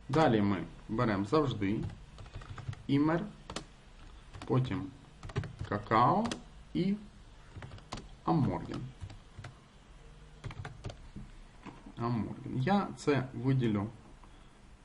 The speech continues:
тими самими кольорами, щоб це було краще видно.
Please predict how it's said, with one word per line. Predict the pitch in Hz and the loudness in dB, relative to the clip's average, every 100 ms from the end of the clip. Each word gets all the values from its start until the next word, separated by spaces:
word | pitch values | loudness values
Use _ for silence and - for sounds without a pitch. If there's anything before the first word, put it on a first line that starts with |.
| - - - | -20 -20 -8
тими | 127 120 113 | -2 0 0
самими | 120 120 117 110 | -2 0 2 0
кольорами, | - 131 170 254 233 139 131 - - - - - - - - - - - - - - - - - - | 2 2 4 4 4 4 0 -8 -16 -20 -20 -20 -20 -20 -20 -18 -18 -20 -20 -20 -20 -20 -20 -20 -16
щоб | - 160 165 - | -2 -2 -2 -6
це | - 143 | -4 0
було | 139 127 123 113 110 - - - - - - - - - - - - - - - - | 2 4 4 2 0 -6 -16 -18 -20 -20 -20 -20 -20 -18 -16 -16 -18 -18 -20 -8 -2
краще | 123 113 110 - 107 | 0 2 0 -2 0
видно. | 135 185 196 226 | 2 4 4 4